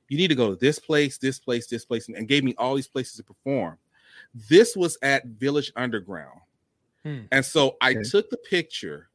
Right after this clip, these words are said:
Speaker 1: and then I grabbed that for the, the background guys from the website, and I use that as my, um, I use that
Speaker 3: <laughs>
Speaker 1: as my cover photo on Reverb Nation
Speaker 2: That's
Speaker 1: and then
Speaker 2: awesome.
Speaker 1: another page called Our Stage.
Speaker 3: Well, you
Speaker 2: That's
Speaker 3: heard it here
Speaker 2: awesome.
Speaker 3: first,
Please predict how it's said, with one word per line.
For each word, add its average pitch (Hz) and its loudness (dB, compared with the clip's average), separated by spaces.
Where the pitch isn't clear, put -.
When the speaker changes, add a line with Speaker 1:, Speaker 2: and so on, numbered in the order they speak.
Speaker 1:
and 123 -6
then 127 0
I 127 0
grabbed 156 2
that 151 2
for 147 -12
the, 131 -4
the 120 -6
background 131 -2
guys 110 -2
from 117 -10
the 110 -6
website, 110 -4
and 123 -2
I 123 2
use 127 -4
that 127 0
as 113 -4
my, 107 -6
um, 98 -8
I 117 -2
use 120 0
that 117 0
Speaker 3:
<laughs> - -2
Speaker 1:
as 101 -10
my 101 -6
cover 107 -6
photo 101 -6
on 98 -6
Reverb 113 -4
Nation 107 -6
Speaker 2:
That's 98 -8
Speaker 1:
and 104 -6
then 101 -6
Speaker 2:
awesome. 98 -6
Speaker 1:
another 104 -2
page 113 -4
called 98 -6
Our 95 -4
Stage. - -18
Speaker 3:
Well, 127 6
you 120 8
Speaker 2:
That's 113 4
Speaker 3:
heard 151 8
it 156 6
here 151 8
Speaker 2:
awesome. 113 0
Speaker 3:
first, 143 4